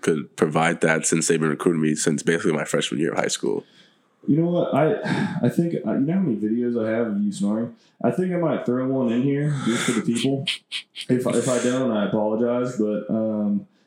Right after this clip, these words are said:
Speaker 2: this man sleeps more than s-, the second most of anyone I've ever seen.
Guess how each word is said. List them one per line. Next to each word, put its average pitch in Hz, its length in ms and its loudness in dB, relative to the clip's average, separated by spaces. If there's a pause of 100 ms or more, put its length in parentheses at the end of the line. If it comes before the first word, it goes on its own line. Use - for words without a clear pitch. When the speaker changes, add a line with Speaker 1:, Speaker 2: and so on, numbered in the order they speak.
Speaker 2:
this 151 180 -2
man 160 280 2
sleeps 131 840 -2 (340)
more 139 800 2
than 117 320 0 (2000)
s-, - 380 0
the 131 140 2
second 160 460 2
most 139 400 2
of 117 240 0
anyone 123 300 2
I've 117 120 0
ever 120 180 2
seen. 269 1080 0